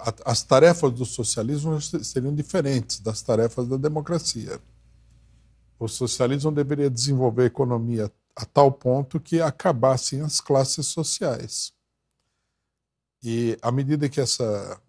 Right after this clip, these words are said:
economia vai se desenvolvendo, acabaria também a distinção entre cidade e campo.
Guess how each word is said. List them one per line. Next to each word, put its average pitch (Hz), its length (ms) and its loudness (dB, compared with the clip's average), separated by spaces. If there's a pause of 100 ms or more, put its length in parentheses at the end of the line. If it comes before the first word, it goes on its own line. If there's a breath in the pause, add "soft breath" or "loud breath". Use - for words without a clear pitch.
economia 127 500 -2
vai 120 160 0
se 117 200 -4
desenvolvendo, 117 680 0
acabaria 131 540 2
também 131 340 -4
a 151 60 -2
distinção 131 600 -2
entre 135 220 -4
cidade 107 460 -2
e - 20 -8
campo. 143 480 -6